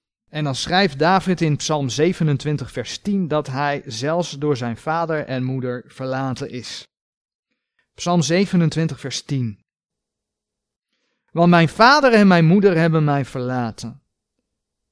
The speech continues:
Maar," komt dan het tweede deel van dat vers, "maar de Heere zal mij aannemen." De Heere zal mij aannemen. Nou, ik besef dat deze psalm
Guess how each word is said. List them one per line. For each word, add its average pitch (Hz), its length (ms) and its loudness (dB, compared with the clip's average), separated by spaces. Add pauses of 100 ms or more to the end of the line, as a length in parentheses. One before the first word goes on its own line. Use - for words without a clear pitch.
(200)
Maar," 247 800 2 (320)
komt 196 220 -4
dan 185 160 -2
het 156 100 -4
tweede 208 320 0
deel 175 200 2
van 151 180 -8
dat 135 160 -8
vers, 123 400 -10 (360)
"maar 131 240 -6
de 123 100 -6
Heere 143 260 -2
zal 160 600 -2
mij 139 460 -6 (140)
aannemen." 117 720 -8 (840)
De - 140 -20
Heere 123 240 -12
zal 131 240 -10
mij 117 260 -10
aannemen. 120 680 -14
Nou, 120 240 -12
ik 156 100 -10
besef 240 320 -2
dat 180 220 0
deze 160 300 0
psalm 170 480 -2